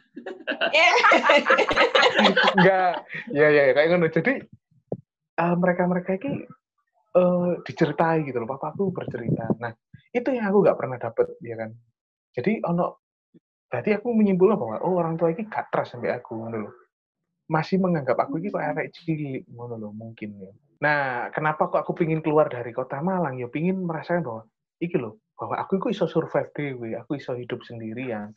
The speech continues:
Speaker 2: aku iso berdiri sendiri kok di luar kota," kayak ngono lho.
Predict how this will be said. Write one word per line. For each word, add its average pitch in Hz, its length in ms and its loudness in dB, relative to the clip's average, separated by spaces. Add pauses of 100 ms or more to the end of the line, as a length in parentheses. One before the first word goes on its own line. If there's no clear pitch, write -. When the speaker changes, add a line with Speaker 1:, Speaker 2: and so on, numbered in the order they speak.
(380)
Speaker 2:
aku 160 280 -6
iso - 440 -8 (560)
berdiri 151 400 0
sendiri 147 400 -2
kok - 400 0
di 117 160 -12
luar 117 320 -6
kota," 120 480 -4
kayak 110 160 -8
ngono 113 180 -12
lho. 107 140 -12